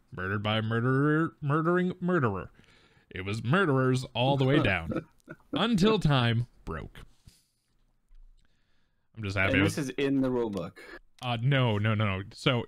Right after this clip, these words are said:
Speaker 1: in, in the game, you see this little card?
Speaker 2: Yeah.
Speaker 1: That's, you, you, you have it next to, that's, uh,
Speaker 2: Oh.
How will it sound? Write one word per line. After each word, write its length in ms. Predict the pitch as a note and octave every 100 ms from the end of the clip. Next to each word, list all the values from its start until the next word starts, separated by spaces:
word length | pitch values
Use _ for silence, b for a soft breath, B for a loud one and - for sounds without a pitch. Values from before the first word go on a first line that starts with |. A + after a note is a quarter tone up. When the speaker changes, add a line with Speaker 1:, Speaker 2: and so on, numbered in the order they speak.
| -
Speaker 1:
in, 220 | B2+ C3
in 140 | B2 B2+
the 60 |
game, 260 | A#2 G#2+ A2+
you 60 | A2
see 140 | -
this 180 | A2 G#2+
little 120 | G#2
card? 320 | G2+ F2+ G2 B2+ _ _ _ _ _ _
Speaker 2:
Yeah. 320 | - G2+ A2+ D3 - _ _
Speaker 1:
That's, 420 | F#2+ F#2+ - - _
you, 200 | A#2 G#2
you, 240 | - G#2+ -
you 180 | G#2+ G#2
have 160 | G2+
it 60 | G2
next 320 | F#2+ - -
to, 240 | G#2 G2 F#2+ _ _ _ - - _ _ _ _ _ _ _ _ _
that's, 300 | F#2+ F2+ -
uh, 180 | E2+ D#2+ - _ _
Speaker 2:
Oh. 320 | - D#3 -